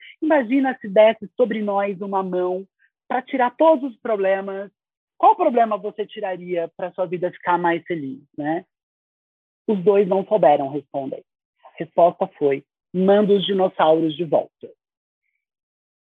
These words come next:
Por que que acontece? São pessoas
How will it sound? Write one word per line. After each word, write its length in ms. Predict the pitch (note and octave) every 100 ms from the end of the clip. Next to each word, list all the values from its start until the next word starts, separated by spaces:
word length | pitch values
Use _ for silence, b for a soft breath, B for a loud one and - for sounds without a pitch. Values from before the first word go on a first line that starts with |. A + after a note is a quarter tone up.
| _ _ _ _ _ _ _ B B _ _
Por 160 | - A#3
que 180 | B3+ B3+
que 80 | B3+
acontece? 580 | A#3+ A#3+ F#3 D#3 F3+ -
São 200 | A3+ A#3
pessoas 720 | A3+ - A3 A3 G3 D#3+